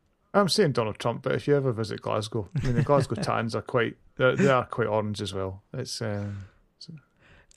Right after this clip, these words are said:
Speaker 2: Pixelbook Go. So this is, uh, kind of, it's, it's a, it's a Pixelbook, but it's, it's designed to be cheaper. So it starts around six four nine dollars. So, um,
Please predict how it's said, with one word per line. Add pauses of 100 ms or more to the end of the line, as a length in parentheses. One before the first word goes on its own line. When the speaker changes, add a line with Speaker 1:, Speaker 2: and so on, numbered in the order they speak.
(120)
Speaker 2:
Pixelbook
Go. (140)
So
this
is,
uh,
kind
of,
it's,
it's
a, (480)
it's
a
Pixelbook,
but
it's,
it's
designed
to
be
cheaper.
So
it
starts
around
six
four
nine (100)
dollars.
So, (560)
um,